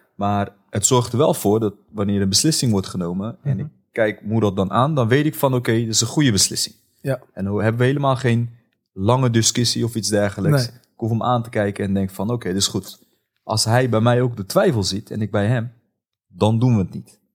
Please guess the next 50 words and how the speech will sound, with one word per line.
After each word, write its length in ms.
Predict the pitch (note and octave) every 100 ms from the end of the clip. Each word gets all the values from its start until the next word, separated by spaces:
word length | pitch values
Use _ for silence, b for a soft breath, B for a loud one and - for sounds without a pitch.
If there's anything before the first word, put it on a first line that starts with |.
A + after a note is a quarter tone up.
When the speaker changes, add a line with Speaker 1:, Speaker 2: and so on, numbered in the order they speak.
| _ _ _
Speaker 1:
Dat 120 | G#2+
is 60 |
Speaker 2:
Ja, 60 | C3+
Speaker 1:
ook 80 | G#2
raar. 100 | F2
Speaker 2:
slim. 340 | - B2 B2 - -
Ja, 300 | C#3+ C#3 -
ik 140 | D#3
Speaker 1:
Ja. 60 | -
Speaker 2:
snap 160 | F#3 D#3
hem 100 | C3+
wel. 240 | C3+ D3+ _ _ _ _ -
Speaker 1:
Ja, 320 | G2+ F#2 - _
<clears throat> 280 | G3 - F3+
maar 240 | A2 A2
de 100 | -
andere 300 | - F3 C3
kant 260 | G#2+ G2+ F#2+
is 120 | F#2
dan 220 | F#2 F#2+
van, 360 | - G2 A2 A#2 -
eh, 340 | G#2 G2 G2 G2 -
als 180 | A#2 A2+
je 80 | A2
het 140 | G2+
zelf 260 | - G#3 C3
moet 160 | A2+
gaan 180 | - F#2+
doen, 200 | F#2+ B2 - _ _ _ -
ja, 100 | G#2
Speaker 2:
Ja. 60 |
Speaker 1:
dan 100 | A#2
kijk 240 | B2 A#2 A#2
je 160 | A2+
spiegel, 480 | A2 F3 F3+ B2 G2
kijk 240 | F#2+ F2+
je 100 | F2+
aan. 220 | F2 A2+ -
Speaker 2:
Ja. 280 | E3 - - _ _ _ _ _ _ _ _ _ -
Speaker 1:
Maar 100 | G2
dat 160 | C#3+
lijkt 180 | B2 G2+
me 60 | G#2+
het 80 |
lastige, 400 | D#3+ D#3 - -
dus 300 | G2 G#2 - -
Speaker 2:
Nee, 320 | D3 B2+ G#2+ -
nee. 280 | - D3+ B2
Speaker 1:
niet. 260 | - C3 E3 -
Speaker 2:
De, 220 | _